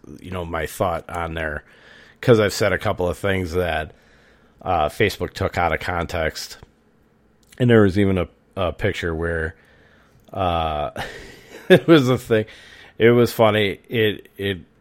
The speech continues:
looked like, it looked like something really inappropriate, but it wasn't. And for some reason, I got nick-, I got nicked with it, with a, with a, or dinged, and nobody else. You know,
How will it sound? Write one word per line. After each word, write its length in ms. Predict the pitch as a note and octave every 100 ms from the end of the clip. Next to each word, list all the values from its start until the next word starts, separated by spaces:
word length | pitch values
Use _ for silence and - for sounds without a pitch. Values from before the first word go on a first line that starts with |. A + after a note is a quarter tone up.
| _
looked 300 | A#2+ B2 A#2+
like, 280 | B2+ A#2 G2+ - C2 G1+ - _ _ _ _
it 180 | G#2 G#2
looked 360 | A#2+ C3 B2 A#2+
like 180 | B2+
something 460 | A#2 C3 G2+ A2+ G#2 - _ _ -
really 380 | A#2+ B2 A#2+ A#2
inappropriate, 580 | A2 - A2 G2+ A2+
but 120 | F#2 G2+
it 80 |
wasn't. 520 | G2 B2 B2 G#2+ F#2 - _ _ - - _ _
And 120 | G2
for 120 | -
some 220 | G2+ A#2 G#2
reason, 340 | G#2 G2+ G2
I 180 | F2+ G#2
got 260 | G2 F2+
nick-, 300 | F2 G2+ F2+ -
I 160 | G#2+
got 240 | G#2 G2 E2
nicked 280 | F#2 F2+
with 200 | G2 F#2
it, 180 | F2+ F2 - _ _ _
with 260 | G2+ F#2+ G2
a, 320 | F2 E2 D#2 _ _ _
with 200 | G2+ F#2
a, 140 | -
or 140 | G2 F2+
dinged, 480 | E2+ G#2 G2 F#2+ - _ _ - - - _ _ _
and 180 | G#2 F#2+
nobody 280 | G2+ F#2 F2
else. 260 | G#2 - -
You 180 | G#2+ F#2
know, 240 | E2+ D#2+